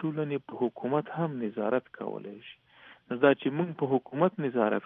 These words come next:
کوو، حکومت په مدني ټولنو نظارت وکړي، دا ښه خبره ده. او انجوګانې یا مدني ټولنې همیشه د شفافیت، د حسابدهۍ، د ښې حکومتدارۍ غوښتنه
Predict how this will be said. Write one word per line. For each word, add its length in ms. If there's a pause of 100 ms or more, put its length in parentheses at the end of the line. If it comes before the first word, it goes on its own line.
کوو، 560
حکومت 560
په 220
مدني 360
ټولنو 380
نظارت 500
وکړي، 260 (100)
دا 60 (100)
ښه 80 (100)
خبره 400
ده. 80 (680)
او 160
انجوګانې 840 (720)
یا 80 (120)
مدني 420
ټولنې 340 (120)
همیشه 400 (240)
د 360 (480)
شفافیت، 840 (140)
د 120
حسابدهۍ، 760 (140)
د 20 (100)
ښې 320 (140)
حکومتدارۍ 880
غوښتنه 420